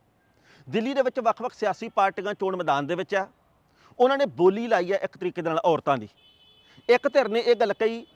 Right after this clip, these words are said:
ਕਿ ਭਾਈ ਹੁਣ ਤੁਹਾਨੂੰ ਅਸੀਂ ਹਜ਼ਾਰ ਰੁਪਈਆ ਦਿੰਨੇ ਆ, ਇਹ ਆਮ ਆਦਮੀ ਪਾਰਟੀ ਨੇ ਕਿਹਾ।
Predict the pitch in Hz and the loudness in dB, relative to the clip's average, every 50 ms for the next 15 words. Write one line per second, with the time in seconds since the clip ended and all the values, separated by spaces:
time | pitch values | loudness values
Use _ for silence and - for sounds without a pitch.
0 | _ _ _ - 151 - - 226 190 214 226 165 147 185 214 214 - 240 214 196 | _ _ _ -2 -2 0 2 2 2 2 0 -2 -2 -2 -2 0 0 0 0 0
1 | 196 - - 202 180 196 185 196 156 127 - 156 156 180 165 190 190 202 208 214 | -2 -4 -4 -4 -2 0 2 2 2 2 0 -2 -4 -2 -2 -2 -4 -4 -4 -4
2 | 220 226 - _ _ _ _ _ _ _ _ 196 208 - 160 160 160 170 170 175 | -6 -8 -10 _ _ _ _ _ _ _ _ 0 4 6 6 4 6 4 2 0
3 | 185 202 196 - 202 196 185 - 208 208 214 175 - 220 208 214 214 | 0 -6 0 2 2 2 2 -2 -6 -6 -6 -2 0 0 0 0 0